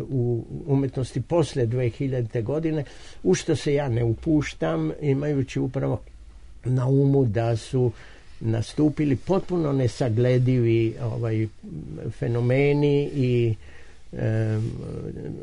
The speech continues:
način interpretacije koji ne mogu više,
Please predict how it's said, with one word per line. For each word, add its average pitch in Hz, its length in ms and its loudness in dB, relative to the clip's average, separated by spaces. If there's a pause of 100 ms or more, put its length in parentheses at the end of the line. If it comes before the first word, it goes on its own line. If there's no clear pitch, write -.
(100)
način 151 560 0
interpretacije 131 1000 -2
koji 127 480 -2 (300)
ne 123 220 0
mogu 131 280 0
više, 127 340 0